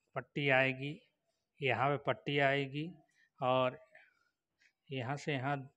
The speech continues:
एक दरवाज़ा, यहाँ से यहाँ एक दरवाज़ा और यहाँ से एक दरवाज़ा और यहाँ से एक दरवाज़ा लगेगा। तो इस तरह से आप किचन का फ्रेम बनवाएंगे तो दरवाज़ा बन जाएगा। और ये डिस्टेंस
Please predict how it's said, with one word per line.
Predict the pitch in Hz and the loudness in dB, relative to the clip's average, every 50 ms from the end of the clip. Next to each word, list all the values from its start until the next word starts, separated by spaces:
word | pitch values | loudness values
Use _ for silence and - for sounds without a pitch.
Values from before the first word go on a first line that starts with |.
| _ _ - - | _ _ -8 -4
एक | 143 135 131 | -4 -2 0
दरवाज़ा, | 131 139 135 135 143 143 143 151 156 | 2 4 6 6 6 6 6 4 4
यहाँ | 147 131 110 123 139 | 2 2 0 -4 -8
से | 135 - 147 135 | -6 -4 -2 -2
यहाँ | 127 113 123 131 131 | -2 -2 -2 -2 -2
एक | 131 127 117 | -4 -4 -4
दरवाज़ा | 117 139 135 139 143 143 143 147 156 147 | -2 -2 2 4 4 4 4 2 0 0
और | 135 135 131 127 | 2 2 0 0
यहाँ | 123 117 110 131 | -2 -4 -4 -6
से | 139 - 147 127 | -6 -6 -6 -6
एक | 120 123 117 | -6 -6 -6
दरवाज़ा | 117 - 131 135 131 135 135 135 147 156 170 165 - - - - - - - - _ - | -4 -2 0 2 2 2 2 2 0 0 0 -2 -8 -18 -20 -20 -20 -20 -20 -20 _ -4
और | 139 131 127 | -2 0 0
यहाँ | 135 131 117 123 139 135 | 2 0 0 0 0 0
से | - - 139 | 0 0 0
एक | 131 120 120 | 0 0 0
दरवाज़ा | 131 127 127 127 123 120 127 127 | 2 4 4 6 4 4 2 0
लगेगा। | 120 120 117 113 110 110 107 107 - _ _ - - - - - - _ | 0 -2 -2 -4 -6 -8 -10 -12 -16 _ _ -20 -20 -20 -20 -20 -14 _
तो | - | -8
इस | 139 139 139 - | -6 -6 -6 -6
तरह | - 151 143 | -6 -6 -6
से | 139 - - 143 | -6 -4 -2 -2
आप | 139 135 135 - | -2 -2 -2 -6
किचन | - 120 117 - 147 143 135 | -10 -14 -8 -4 -4 -2 0
का | 143 139 | 0 -2
फ्रेम | 135 - 123 131 139 139 139 | -2 -4 -4 -4 -2 -2 -2
बनवाएंगे | 139 139 135 135 139 139 143 143 143 143 143 | -2 0 0 0 0 0 -2 -2 -4 -4 -4
तो | 143 139 127 | -2 -2 0
दरवाज़ा | 120 120 123 120 123 127 131 143 131 | 2 4 6 6 8 8 10 10 10
बन | 120 127 139 139 135 | 10 10 8 8 10
जाएगा। | 139 139 135 131 135 139 151 143 - - _ _ - - - - - - - - | 8 8 6 6 4 2 0 -2 -4 -10 _ _ -20 -20 -20 -20 -20 -16 0 6
और | 123 123 123 131 | 8 10 10 10
ये | 135 | 10
डिस्टेंस | 117 117 139 131 - - 147 147 147 135 - - | 8 6 -4 -6 -2 2 4 4 4 4 2 0